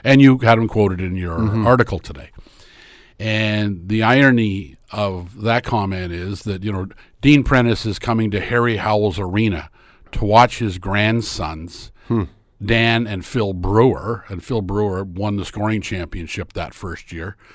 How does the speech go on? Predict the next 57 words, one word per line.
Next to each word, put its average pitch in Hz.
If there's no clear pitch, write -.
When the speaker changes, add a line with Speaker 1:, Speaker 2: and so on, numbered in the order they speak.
Speaker 1:
first -
year 90
with 92
us. 98
Dan 92
had 85
been 87
with 87
us -
a -
couple -
more 87
years, 90
but 95
it, 95
it 120
was, 123
it, 107
the 123
irony 131
of 82
it, 85
right? 101
We've 117
got 113
his 117
two -
grandsons 117
playing, 98
so -
that's 110
why 110
he's 127
coming 117
to 101
Harry 107
Howell 98
Arena, 92
and 92
Harry 110
Howell, 98
as 85
so -
many 120
of 90
us 104
know, 117
was 92
a 107
very 104
good 92
friend 90
of 82
Harry 87
Howell's. -
So 85
it's, -